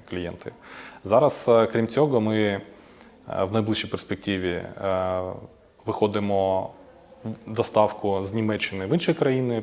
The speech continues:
нашої присутності в Європі і вже тестуємо доставку в Польщу та Чехію. Е, крім цього, ми розвиваємо ринок локальної доставки в рамках Німеччини і доставляємо між містами, де є наші відділення, за сутки.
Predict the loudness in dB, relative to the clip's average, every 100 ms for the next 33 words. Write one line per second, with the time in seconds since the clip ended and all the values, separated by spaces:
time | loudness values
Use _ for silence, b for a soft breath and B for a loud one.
0 | -4 -2 -2 -4 -4 -6 -6 -6 -8 -6
1 | -6 -6 -8 -8 -2 0 0 -4 -4 -6
2 | B B -6 -2 0 0 -2 0 0 0
3 | 2 2 2 0 0 0 2 -2 -4 -6
4 | -10 -12 -18 -18 B B B B B B
5 | -4 -4 -2 -4 2 2 4 4 4 4
6 | 4 4 4 4 4 4 2 2 0 -2
7 | 0 2 2 -2 -4 -4 -4 -4 -4 -6
8 | -6 -4 -2 -4 -6 -8 -6 -6 -2 0
9 | 2 4 4 2 -2 -2 -4 -2 -2 -2
10 | -2 -2 -2 -2 -4 -6 -4 -2 -2 -2
11 | -2 -2 -4 -6 -12 -14